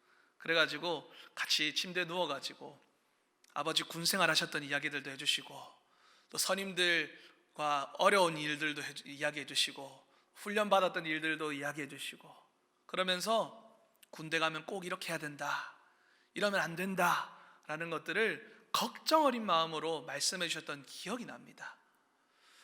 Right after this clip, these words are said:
여러분, 바울도 아들 디모데가 매우 걱정되었을 거예요.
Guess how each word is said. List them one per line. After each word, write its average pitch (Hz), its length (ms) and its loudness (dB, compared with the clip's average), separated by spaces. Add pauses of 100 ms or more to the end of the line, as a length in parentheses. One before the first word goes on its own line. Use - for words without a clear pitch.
(520)
여러분, 240 180 10
바울도 262 680 12
아들 262 320 10
디모데가 220 440 4
매우 277 240 -2
걱정되었을 220 720 -2
거예요. - 420 -10